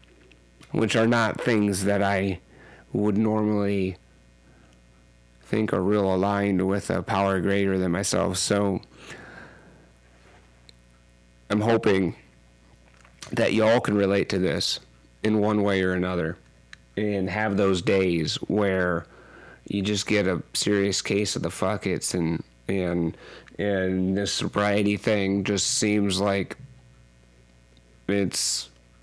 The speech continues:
not doing it for you.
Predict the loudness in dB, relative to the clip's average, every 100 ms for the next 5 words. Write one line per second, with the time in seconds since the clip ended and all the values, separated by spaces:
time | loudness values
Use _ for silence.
0 | -20 -20 -20 -20 -20 -20 -20 -20 -4 0
1 | 2 2 2 -2 -8 -20 -20 -20 -20 -20
2 | -20 -20 -18 -14 -12 -14 -8 -2 2 4
3 | 4 2 0 0 2 2 2